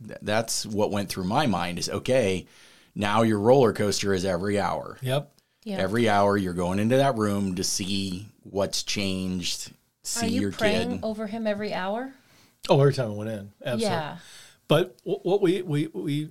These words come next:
Speaker 2: we kind of alluded to earlier that I want to go back to is we talked about the roller coaster ride. There was always something about the nighttime that was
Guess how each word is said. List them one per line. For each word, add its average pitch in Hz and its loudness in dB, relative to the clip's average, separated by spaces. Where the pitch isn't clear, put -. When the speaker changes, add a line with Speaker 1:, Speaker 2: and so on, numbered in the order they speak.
Speaker 2:
we 143 -4
kind 196 -4
of 170 -2
alluded 160 4
to 131 0
earlier 143 2
that 113 0
I 117 0
want 123 0
to 117 -4
go 113 -2
back 147 -4
to 95 -8
is 104 -4
we 107 -8
talked 143 -4
about 113 -8
the 95 -10
roller 147 6
coaster 113 -2
ride. 92 -6
There 131 0
was 123 -2
always 185 2
something 139 -4
about 113 -6
the 107 -8
nighttime 107 -8
that 104 -14
was - -14